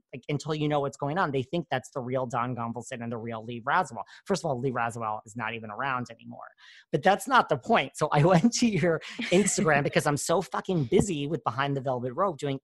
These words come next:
Speaker 1: eight hundred things at once. And I just looked at it and I'm like, "I'm not having on, like, a fake Dana Wilkie. I didn't think it was you because you look different than you did on the show."
Speaker 2: I know everyone, <laughs>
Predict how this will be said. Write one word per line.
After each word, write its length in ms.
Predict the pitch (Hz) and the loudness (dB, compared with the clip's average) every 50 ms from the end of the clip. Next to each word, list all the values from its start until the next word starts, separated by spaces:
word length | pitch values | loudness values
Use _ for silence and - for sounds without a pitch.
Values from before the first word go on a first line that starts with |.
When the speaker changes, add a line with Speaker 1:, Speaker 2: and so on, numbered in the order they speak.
| _ | _
Speaker 1:
eight 160 | 156 165 170 147 | -6 -4 -4 -4
hundred 240 | 147 143 - - _ | -4 -6 -6 -10 _
things 180 | 139 131 117 110 | -10 -10 -10 -10
at 100 | 120 - | -12 -8
once. 460 | 127 190 220 151 123 127 139 - - _ - - - - - _ _ - | -6 -4 -4 -4 -6 -8 -10 -12 -16 _ -20 -20 -20 -20 -20 _ _ 2
And 420 | 160 160 165 165 165 160 156 - - - 156 | 4 4 4 4 4 2 0 -2 -2 0 0
I 120 | 156 160 | 0 0
just 240 | 147 165 156 - - | 0 -4 -6 -6 -6
looked 200 | 233 233 - - | -6 -4 -4 -2
at 80 | 196 | -2
it 20 | 160 | 0
and 80 | 156 | 0
I'm 100 | 151 156 | 0 0
like, 200 | 165 165 160 147 - _ _ _ _ _ - 139 - - - _ _ _ _ _ _ - | 0 0 -2 -2 -6 _ _ _ _ _ -14 -14 -14 -16 -18 _ _ _ _ _ _ 2
"I'm 160 | 165 170 170 | 2 4 4
not 280 | 175 185 208 233 226 | 4 4 2 2 0
having 380 | 180 151 160 165 143 156 143 143 | -2 0 0 0 2 2 2 4
on, 560 | 151 175 160 143 127 120 113 110 113 113 117 - _ _ | 4 4 6 4 4 2 0 -4 -6 -8 -10 -14 _ _
like, 160 | 156 151 - - | 0 0 2 2
a 100 | 156 139 | 0 0
fake 440 | - - 165 160 160 139 127 123 | 0 0 0 0 0 0 -4 -2
Dana 280 | 123 151 131 131 135 139 | 0 0 0 2 0 0
Wilkie. 440 | 131 160 208 262 - - 127 107 - _ | 2 2 0 0 0 -4 -10 -12 -4 _
I 120 | 147 156 180 | 2 2 4
didn't 200 | 220 226 180 - | 2 0 0 0
think 160 | 165 139 156 | -2 0 0
it 80 | 151 - | 0 -2
was 160 | 139 110 117 | -2 -4 -6
you 480 | 131 180 285 359 339 170 131 123 120 - _ - - - - | -4 -2 0 0 0 0 -2 -4 -6 -10 _ -20 -20 -2 2
because 320 | - 190 - 196 175 151 | 2 4 4 2 2 0
you 100 | 170 175 | 0 -4
look 340 | 160 160 202 269 - - - | -2 2 2 2 2 0 0
different 480 | 196 165 131 - - 113 107 107 107 - | 0 0 0 0 -4 -8 -8 -10 -8 -4
than 140 | 156 156 156 | -4 -2 -2
you 100 | 156 151 | -2 -2
did 160 | 131 151 139 | -2 0 0
on 140 | 135 131 131 | 0 -2 -2
the 80 | 131 - | -4 -8
show." 320 | - - 214 269 240 - - - - - - | -6 -4 -2 -2 -2 -2 -4 -6 -10 -12 -2
Speaker 2:
I 400 | - 302 294 277 302 294 294 302 | 4 6 8 8 8 8 8 8
know 280 | 294 277 311 285 294 285 | 8 8 8 8 8 8
everyone, 520 | - 247 262 269 247 269 262 277 277 240 - - - - | 8 8 8 8 8 8 8 8 8 8 6 2 -4 -10
<laughs> 160 | - - | -6 2